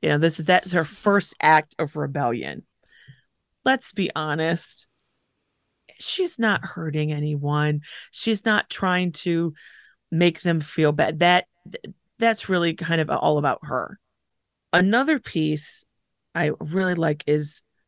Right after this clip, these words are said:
the book describes, like, all these series of choices that she makes and how she becomes more confident, riskier with each one. And it, and it shows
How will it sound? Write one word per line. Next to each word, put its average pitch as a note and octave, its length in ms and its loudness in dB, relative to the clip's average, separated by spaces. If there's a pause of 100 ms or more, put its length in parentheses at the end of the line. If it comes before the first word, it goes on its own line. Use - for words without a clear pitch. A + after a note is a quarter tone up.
(220)
the F3+ 120 0
book D#4+ 400 0
describes, D#3+ 1000 -2 (260)
like, F3 240 0 (120)
all F3+ 180 6
these A#3+ 240 2
series E3+ 420 0
of D3+ 120 -6
choices C#3+ 600 -4
that - 180 -4
she D3+ 240 -4
makes - 580 -8 (1200)
and D#3 480 2
how F#3 400 0
she F#3 300 -4
becomes D#3 800 -8 (840)
more E3+ 240 -2
confident, - 920 -8 (800)
riskier D#3 760 -4
with D3 320 -10
each D3 400 -8
one. D#3 420 -12
And D#3 140 -8
it, - 140 -10 (200)
and D3+ 80 -4
it - 120 -6
shows D#3 640 0